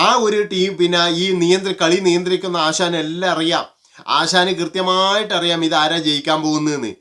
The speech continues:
അതുകൊണ്ട് തന്നെയാണ് ആശാൻ അങ്ങനെ ഒരു കളി, കളി കളിച്ചത് എന്നുള്ളതാണ്. കാരണം ജിൻഡോ ഇന്നലെ ഇതൊന്നും മനസ്സിലാക്കാതെ അദ്ദേഹം അദ്ദേഹത്തിൻ്റെ ആ ഒരു സ്റ്റാമിന ഉപയോഗിച്ച് കളിച്ചിരുന്നുവെങ്കിൽ ആ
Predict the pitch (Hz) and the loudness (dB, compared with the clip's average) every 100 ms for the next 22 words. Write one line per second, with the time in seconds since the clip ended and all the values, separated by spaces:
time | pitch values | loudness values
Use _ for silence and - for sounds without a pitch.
0 | _ _ _ 151 180 233 240 190 175 165 | _ _ _ 0 2 2 0 0 2 2
1 | 160 160 135 147 151 175 160 151 170 165 | 0 0 0 -2 -2 -2 -2 0 0 0
2 | 165 151 147 147 147 147 147 131 165 156 | 0 -2 -2 -2 -2 -2 -4 -4 -4 2
3 | 156 147 143 135 117 95 _ _ - 180 | 2 0 -2 -2 -4 -8 _ _ -4 -2
4 | 208 185 190 202 233 214 202 175 165 196 | 0 -2 -2 -2 0 0 0 0 0 0
5 | 190 196 160 160 180 190 185 147 147 180 | 0 0 0 2 2 2 -2 -2 -2 -2
6 | 175 170 170 160 165 165 127 123 160 165 | -2 -2 -2 -2 -2 -4 -6 -4 -2 0
7 | 180 143 131 160 165 165 160 151 156 160 | 0 -2 -2 -4 -4 -4 -2 0 0 0
8 | 160 147 131 143 165 160 147 147 156 156 | -2 -2 -2 0 0 0 0 0 0 0
9 | 151 135 123 160 151 156 143 123 139 135 | -2 -4 -2 -2 -2 -2 -2 -4 -4 -4
10 | 104 101 _ - - 131 | -4 -8 _ -20 -8 0